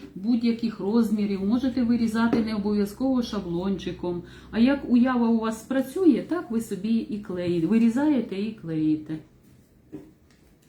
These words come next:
Так.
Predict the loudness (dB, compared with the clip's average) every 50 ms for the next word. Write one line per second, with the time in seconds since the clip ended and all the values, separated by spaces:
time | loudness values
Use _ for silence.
0 | _ _ _ _ _ _ _ _ _ _ _ _ -20 -20 -20 _ _ _ _ _
1 | _ _ _ -6 -6 -6 -8 -14 -20 -20 _ _ _ -20 -16 -10 -6 -6 -6 -6
2 | -6 -8 -14 -20